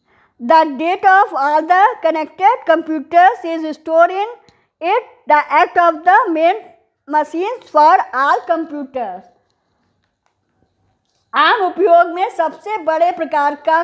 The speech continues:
कंप्यूटर मेनफ्रेम है। मेनफ्रेम कंप्यूटर में स्टोरेज कैपेसिटी बहुत अधिक होती है। ये बहुत अधिक गति से बड़ी मात्रा में डेटा प्रोसेस करते हैं। मेनफ्रेम कंप्यूटर का उपयोग बीमा कंपनियों,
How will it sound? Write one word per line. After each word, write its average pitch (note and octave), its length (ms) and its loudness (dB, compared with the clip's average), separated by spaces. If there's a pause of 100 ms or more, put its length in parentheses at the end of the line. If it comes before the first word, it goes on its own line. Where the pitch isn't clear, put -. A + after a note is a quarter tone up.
कंप्यूटर D4 600 -2
मेनफ्रेम D#4+ 560 -2
है। F4+ 140 -2 (440)
मेनफ्रेम F#4 580 -2
कंप्यूटर D#4 600 -2
में F4 300 -2
स्टोरेज E4 580 -2 (100)
कैपेसिटी D4 720 -4 (120)
बहुत D4+ 260 -2
अधिक C#4+ 260 -6
होती D#4+ 340 -2
है। F#4 180 2 (540)
ये F#4+ 240 -4
बहुत D#4 340 0
अधिक D4+ 440 -4
गति D#4 320 -4
से F4+ 240 -4
बड़ी D#4+ 280 -2
मात्रा D4 460 -2
में E4+ 200 -2
डेटा C#4+ 420 -2 (100)
प्रोसेस D4 360 -4
करते D#4 340 -8
हैं। F#4+ 340 -6 (480)
मेनफ्रेम F#4 640 0
कंप्यूटर D#4 500 -2
का D#4 180 -2
उपयोग D4+ 1000 -2
बीमा E4 360 -6
कंपनियों, F4 600 -4